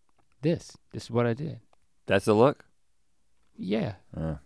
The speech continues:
Speaker 1: Don't blame it on the look. He couldn't see the details.
Speaker 2: Well, I, I, I
Speaker 1: He
Speaker 2: just
Speaker 1: knew I was looking at him.
Speaker 2: we should,
Speaker 1: I
Speaker 2: we
Speaker 1: do
Speaker 2: should,
Speaker 1: know
Speaker 2: we
Speaker 1: that.
Speaker 2: should have practiced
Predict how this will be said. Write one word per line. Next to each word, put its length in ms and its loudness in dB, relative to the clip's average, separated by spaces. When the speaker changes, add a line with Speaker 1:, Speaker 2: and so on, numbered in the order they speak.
Speaker 1:
Don't 200 2
blame 240 4
it 100 2
on 120 4
the 80 0
look. 320 0
He 100 4
couldn't 260 4
see 200 4
the 100 4
details. 460 4
Speaker 2:
Well, 320 2
I, 160 2
I, 200 -8
I 60 -4
Speaker 1:
He 120 6
Speaker 2:
just 100 10
Speaker 1:
knew 140 12
I 80 12
was 180 6
looking 320 8
at 180 8
him. 80 4
Speaker 2:
we 60 0
should, 200 2
Speaker 1:
I 60 2
Speaker 2:
we 20 4
Speaker 1:
do 40 0
Speaker 2:
should, 80 8
Speaker 1:
know 140 8
Speaker 2:
we 40 4
Speaker 1:
that. 260 4
Speaker 2:
should 140 2
have 100 -8
practiced 560 -4